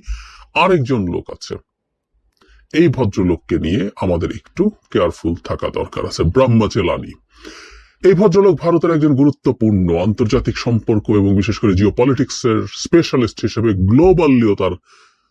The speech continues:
কিছুটা হলেও গুরুত্ব আছে।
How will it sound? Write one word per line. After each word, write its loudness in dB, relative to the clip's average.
কিছুটা 0
হলেও 0
গুরুত্ব 2
আছে। -4